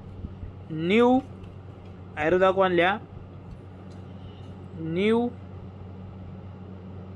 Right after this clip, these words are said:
is equal to old multiple hundred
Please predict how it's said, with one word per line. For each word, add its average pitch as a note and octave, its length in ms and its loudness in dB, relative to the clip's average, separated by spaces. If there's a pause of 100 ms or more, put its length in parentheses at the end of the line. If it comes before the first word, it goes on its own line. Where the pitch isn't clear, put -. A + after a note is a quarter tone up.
(560)
is D#3 200 0
equal G3+ 400 6
to F3+ 100 8 (1500)
old G#3 340 8 (1600)
multiple G3 760 6 (1800)
hundred E3 680 6